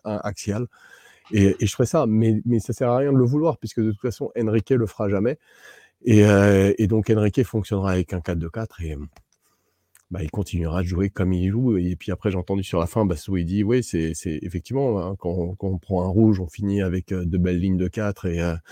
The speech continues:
et cetera, et avec un Mbappé seul devant. » Mais c'était très circonstanciel. Il faut pas oublier que sur ce match-là,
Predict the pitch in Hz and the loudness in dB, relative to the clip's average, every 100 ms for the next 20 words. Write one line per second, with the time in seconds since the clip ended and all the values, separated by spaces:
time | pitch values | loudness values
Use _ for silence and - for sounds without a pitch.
0 | - - - - _ 104 - 87 90 87 | -20 -20 -20 -20 _ -6 -4 -2 2 4
1 | 90 82 87 - 87 87 82 101 92 - | 4 2 2 0 0 0 0 0 -2 0
2 | 92 92 98 131 120 _ 98 85 98 101 | 2 2 2 2 0 _ -6 -4 -4 -4
3 | - 104 98 98 87 95 - 131 101 87 | -2 -2 -2 -4 -4 -4 0 2 2 0
4 | 78 85 98 101 92 - 95 92 - 107 | -4 -2 0 -2 -6 -4 -2 -2 -4 -6